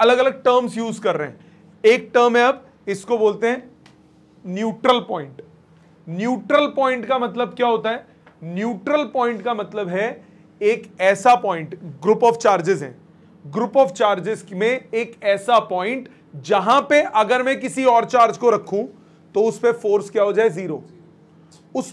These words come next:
पॉइंट को क्या नाम देते हैं? न्यूट्रल पॉइंट। तो मैंने पॉइंट क्या बोला? मैंने अब टर्म यूज़ की न्यूट्रल पॉइंट। न्यूट्रल पॉइंट कौन सा होता है? Neutral point is a point, is a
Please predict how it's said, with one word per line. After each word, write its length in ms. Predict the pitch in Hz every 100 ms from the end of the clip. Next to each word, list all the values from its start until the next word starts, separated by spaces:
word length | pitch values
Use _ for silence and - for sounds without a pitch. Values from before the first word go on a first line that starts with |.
| -
पॉइंट 320 | 226 214 208
को 120 | 208
क्या 220 | - 202 196
नाम 260 | 202 196
देते 260 | 185 196 226
हैं? 300 | 277 277 - -
न्यूट्रल 580 | 180 214 214 - 202 180
पॉइंट। 420 | 165 147 135 127 - _ _
तो 80 | 175
मैंने 240 | 170 175
पॉइंट 400 | 190 180 175 175
क्या 200 | - 185
बोला? 280 | 180 196 226 277 269 _ -
मैंने 180 | 175 185
अब 120 | 180 -
टर्म 240 | 185 185
यूज़ 300 | 180 190 190
की 180 | 214 247 294 - _
न्यूट्रल 880 | 165 175 214 240 - - 277 269 254 185
पॉइंट। 400 | 190 147 131 - - - - _ _ - - 156
न्यूट्रल 840 | 160 170 220 240 185 - 285 285 - -
पॉइंट 380 | 220 214 214 -
कौन 240 | 214 202
सा 140 | 180 190
होता 280 | 170 151 180
है? 200 | 220 - - _ _ 160
Neutral 640 | 170 214 180 - 254 254 185
point 420 | 202 170 185 208 - -
is 180 | 208 160
a 100 | 220 - 175
point, 420 | 160 175 247 - - - - - - _ _ - - - - - - - _ - - - _ 180
is 180 | 170
a 80 | 180